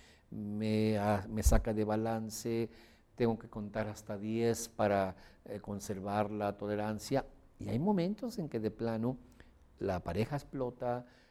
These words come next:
eh, se dan los gritos, se dan las, eh, las circunstancias difíciles. Y en esos momentos, en esos periodos, es donde si no utilizamos ciertas herramientas para,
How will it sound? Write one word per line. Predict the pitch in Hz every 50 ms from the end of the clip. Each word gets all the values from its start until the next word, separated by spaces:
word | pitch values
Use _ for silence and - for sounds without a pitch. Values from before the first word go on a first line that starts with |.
| _ _ -
eh, | 67 - 90
se | - - - 90
dan | 90 90 95 107 113
los | 117 117 127
gritos, | 131 127 135 131 127 - - 127 123 123 120 120 - - - - - - -
se | - - - - 104
dan | 95 98 104 107 110 113 113
las, | 110 110 110 107 - - - - - - - - - _ _ _ - - - - - - _ _ _ _ - _ - - _ _ -
eh, | 170 147 - - - -
las | - 139
circunstancias | - - 135 - 147 135 123 - 156 156 143 - 160 143 -
difíciles. | - 127 - - 165 143 - - 107 87 85 82 - - - - - - _ _ - - _ _ _ _ _ _ _ _ - - - - - - - - - - - - -
Y | 110 120 127
en | 139
esos | 156 151 - 190 170
momentos, | 160 151 135 127 131 127 123 123 117 - 120 120 -
en | 147 - 139
esos | 143 - 180 160 -
periodos, | - - 127 117 117 117 113 107 101 95 90 90 95 98 - - - - - - - - - - _ _
es | - 120 120 117 117
donde | 123 120 117 113 117 110 113 110 110 - - -
si | - - - - - 107 101 101
no | 110 123 143 180
utilizamos | 202 196 - 180 143 123 113 - - 123 123 120 123 123 123 -
ciertas | - 127 120 120 120 120 - 117 - -
herramientas | 104 95 95 92 92 101 101 101 95 90 - 85 82 - - - - - - - - - - - _ _ _
para, | - 107 98 95 98 95 95 95 95 92